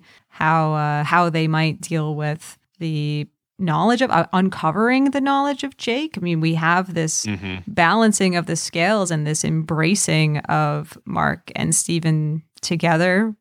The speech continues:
Speaker 1: but then
Speaker 2: Mm-hmm.
Speaker 1: what, what imbalance is, is gonna be created by that knowledge of Jake. So I would be in for it if they did a second season and were able to dive more into the psychology of the character even more than they have here. But I think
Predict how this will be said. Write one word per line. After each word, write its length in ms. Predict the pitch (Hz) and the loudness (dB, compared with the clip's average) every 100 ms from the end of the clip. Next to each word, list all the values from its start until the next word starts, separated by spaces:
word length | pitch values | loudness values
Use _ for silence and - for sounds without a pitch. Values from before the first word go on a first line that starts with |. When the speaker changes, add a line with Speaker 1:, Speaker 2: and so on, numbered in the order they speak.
| _ | _
Speaker 1:
but 260 | - 160 - | -2 -2 0
then 380 | 170 160 156 156 | 0 2 2 2
Speaker 2:
Mm-hmm. 360 | - 196 - | 2 0 -4
Speaker 1:
what, 300 | 160 165 156 - _ _ _ _ _ _ _ | -2 -2 -2 -6 _ _ _ _ _ _ _
what 200 | - 196 | -2 0
imbalance 600 | - 196 180 170 170 165 165 | 2 2 4 4 2 0 -2
is, 160 | 156 | -4
is 180 | - 165 | -4 -4
gonna 180 | 165 160 | -2 -2
be 140 | 156 | -4
created 460 | 156 170 160 156 151 | -6 -4 -4 -4 -4
by 240 | 160 151 | -4 -2
that 180 | 156 151 | -2 -4
knowledge 400 | 160 156 156 156 | -2 -2 -2 -4
of 100 | 165 | -6
Jake. 300 | - 160 156 | -2 -2 -2
So 260 | - 170 160 - - - | 0 0 -2 -8 -16 -2
I 160 | - 311 | 2 4
would 160 | 330 | 2
be 180 | 214 226 | 2 2
in 160 | 202 226 | 4 4
for 320 | - 254 254 | 4 4 6
it 180 | 254 - | 4 4
if 140 | 185 | 0
they 140 | 175 170 | 2 2
did 180 | 180 | 2
a 60 | 175 | 0
second 320 | 180 175 175 | 0 -2 0
season 440 | 185 175 165 165 160 | -2 0 2 4 4
and 280 | 156 147 - | 2 0 -6
were 180 | 185 165 | -4 -2
able 340 | - 175 170 170 | 0 0 0 -2
to 360 | - 170 160 | -2 0 0
dive 320 | 160 160 156 | 4 4 2
more 220 | 170 165 - | 0 -2 0
into 260 | 160 160 | 0 0
the 100 | 160 | -2
psychology 680 | 160 156 156 160 160 156 160 | 0 0 0 0 0 0 0
of 140 | 156 160 | 0 -2
the 100 | 156 | -4
character 640 | - 156 151 - 160 156 | -2 -2 -2 -2 -2 0
even 320 | 156 165 160 | 0 0 0
more 260 | 151 151 151 | 0 0 -2
than 160 | 156 | -2
they 140 | 151 151 | -2 0
have 260 | 151 156 | -2 -4
here. 300 | - 165 165 | -2 0 0
But 240 | 165 165 - | 2 0 2
I 140 | 180 | 0
think 320 | 175 196 190 | 2 2 0